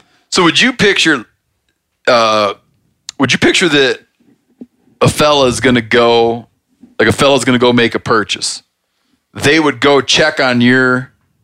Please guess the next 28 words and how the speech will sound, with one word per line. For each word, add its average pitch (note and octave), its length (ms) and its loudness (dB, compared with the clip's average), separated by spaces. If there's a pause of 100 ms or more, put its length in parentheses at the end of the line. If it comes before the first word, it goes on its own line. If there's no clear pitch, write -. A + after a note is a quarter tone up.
(1000)
they D3 140 0
would D3+ 120 -2
go D#3+ 120 0
check G3 340 0
on, E3+ 240 -2
on C#3 260 -2
fish D#3 240 -2
and D#3+ 80 -4
wildlife C3+ 340 0
dot B2 200 0
org A2 340 0 (380)
and C3 80 -4
be E3+ 80 0
like, D#3+ 180 0
"Oh, A3+ 80 2
you A3 100 0
know, A3 100 2
if G#3 80 -2
I'm G#3+ 140 0
gonna F#3+ 140 -2
do F3 240 2
this, B2+ 280 0
maybe D3 220 0
I'll C3+ 180 2
do C3+ 180 2
it B2+ 80 0
at A#2+ 140 2
a, G#2+ 160 -2